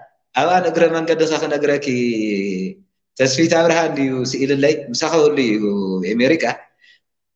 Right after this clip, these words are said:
<laughs> እንታይ ኢሉ ንመሲልኪ ክሊፕ ክሰርሓ ከለኹ ሲ ኣብ ባሻውል፣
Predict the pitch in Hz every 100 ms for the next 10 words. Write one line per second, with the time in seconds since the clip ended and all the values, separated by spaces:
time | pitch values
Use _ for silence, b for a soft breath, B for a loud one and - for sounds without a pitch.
0 | _ - - 127 131 B B B B -
1 | - 196 208 196 185 156 147 135 135 120
2 | 110 110 160 175 - 170 147 151 156 160
3 | 156 151 143 - - _ _ - 120 139
4 | 143 151 151 165